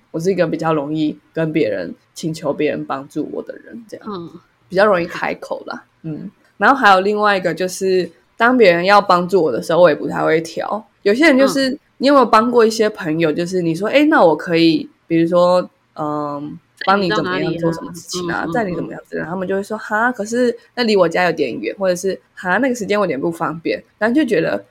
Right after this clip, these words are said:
Speaker 1: ：“啊，我都要帮你了，你还嫌，或者你还挑。”
Speaker 2: 对，嗯，嗯，
Speaker 1: 对不对？
Speaker 2: 嗯。
Speaker 1: 像我就不会，
Speaker 2: 对。
Speaker 1: 对。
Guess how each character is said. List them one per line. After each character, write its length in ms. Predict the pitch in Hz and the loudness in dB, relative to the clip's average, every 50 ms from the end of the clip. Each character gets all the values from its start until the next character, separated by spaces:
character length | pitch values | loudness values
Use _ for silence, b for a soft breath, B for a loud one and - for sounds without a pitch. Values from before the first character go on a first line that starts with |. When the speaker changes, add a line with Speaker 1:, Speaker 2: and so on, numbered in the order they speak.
| _ - | _ -2
Speaker 1:
：“啊， 100 | - 285 | 2 4
我 60 | 220 | 6
都 80 | 240 | 6
要 80 | 233 254 | 6 6
帮 280 | 247 233 208 208 220 220 | 6 4 2 4 4 2
你 120 | 196 165 | 0 0
了， 60 | 160 | -2
你 100 | 127 139 | -2 -4
还 120 | 143 143 151 | -4 -4 -4
嫌， 360 | 165 - - - - - - - 180 | -4 -4 -6 -8 -6 -6 -8 -8 -6
或 120 | 190 190 180 | -4 -4 -4
者 80 | 185 | -4
你 100 | 180 - | -6 -4
还 100 | 170 220 | -2 0
挑。” 140 | 220 220 214 | 2 2 2
Speaker 2:
对， 500 | 202 190 185 175 175 170 160 170 170 170 _ _ _ | 2 0 -2 -2 -4 -4 -6 -8 -8 -10 _ _ _
嗯， 380 | 190 185 180 170 165 170 165 - 175 | -14 -12 -10 -10 -12 -12 -14 -14 -6
嗯， 60 | 175 | -4
Speaker 1:
对 80 | 180 | -2
不 80 | 165 - | -2 -2
对？ 100 | 147 123 | -2 -4
Speaker 2:
嗯。 140 | 117 - 226 - - _ - | -4 -6 -8 -14 -20 _ -4
Speaker 1:
像 200 | - 370 330 277 | 0 2 4 4
我 200 | 190 - - 143 | 4 2 0 0
就 100 | 190 196 | -2 -2
不 220 | 185 - 156 165 | -2 -2 -6 -6
会， 420 | 165 - - 175 135 110 - - b b b b _ | -4 -2 0 2 2 2 0 -6 b b b b _
Speaker 2:
对。 100 | - 156 | -4 -4
Speaker 1:
对。 200 | - 82 - 220 | -4 -4 -8 -10